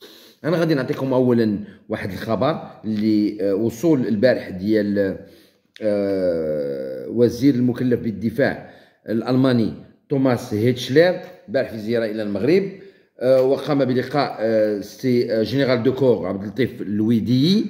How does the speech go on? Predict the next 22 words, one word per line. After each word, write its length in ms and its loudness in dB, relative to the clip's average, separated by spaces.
ومفتش 840 2
العام 280 0
للقوات 460 0
ال-، 800 2
المسلحة 600 -2
الملكية 720 0
والقائد، 500 -2
آه، 420 2
وقائد 680 0
منطقة 460 -2
الجنوب 520 0
محمد 420 -2
بر-، 280 2
بريد، 460 2
والسفير 520 2
البارح 420 0
ديال 220 -2
الألماني 560 -2
بالرباط، 460 -2
كلهم 260 0
تلاقاو، 560 0
وذلك 680 0